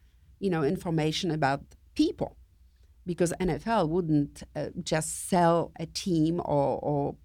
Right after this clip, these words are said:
hire somebody without vetting. I mean, it's, it's just a,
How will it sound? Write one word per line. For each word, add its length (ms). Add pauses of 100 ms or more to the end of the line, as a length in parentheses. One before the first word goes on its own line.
(220)
hire 320
somebody 380
without 320
vetting. 520
I 60
mean, 160
it's, 160 (160)
it's 100
just 300
a, 140